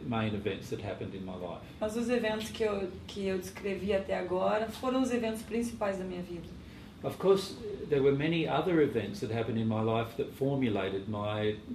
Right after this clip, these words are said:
Speaker 1: desire for more truth.
Speaker 2: E é claro que existiram diversos outros eventos que formularam esse meu desejo por verdade.
Speaker 1: And it's often the times alone and the times where you spend, uh, thinking about things that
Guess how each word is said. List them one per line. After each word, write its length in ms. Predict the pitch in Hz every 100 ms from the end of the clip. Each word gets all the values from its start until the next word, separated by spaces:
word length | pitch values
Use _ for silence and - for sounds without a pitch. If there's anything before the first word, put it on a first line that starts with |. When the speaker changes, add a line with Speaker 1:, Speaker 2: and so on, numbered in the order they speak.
| -
Speaker 1:
desire 560 | 113 110 101 107 107 107 -
for 80 |
more 240 | 101 101 98
truth. 360 | - 98 - - - - - - -
Speaker 2:
E 80 |
é 80 | 226
claro 300 | 233 302 240
que 80 | 226
existiram 600 | 202 202 - 220 220 214
diversos 460 | 196 190 208 - 214
outros 340 | 214 208 202
eventos 460 | 202 190 196 233 -
que 140 | 254
formularam 880 | - 240 240 247 254 226 233 240 226
esse 240 | 220 -
meu 160 | 220 220
desejo 520 | 240 233 214 220 208
por 180 | - 202
verdade. 640 | 185 185 180 175 165 - - - - - -
Speaker 1:
And 100 | 131
it's 140 | 143
often 300 | 165 - 160
the 100 | 135
times 480 | - 143 139 135 117
alone 640 | 113 117 143 135 92 101 139 - - - - -
and 140 | 127 113
the 80 |
times 520 | 110 131 127 127 120 -
where 160 | 120
you 140 | 110 107
spend, 480 | - 120 117 113 110 -
uh, 220 | 110 104
thinking 340 | 139 147 120 104
about 340 | 101 95 -
things 420 | 113 95 110 - - - - - - 143 117
that 260 | 120 -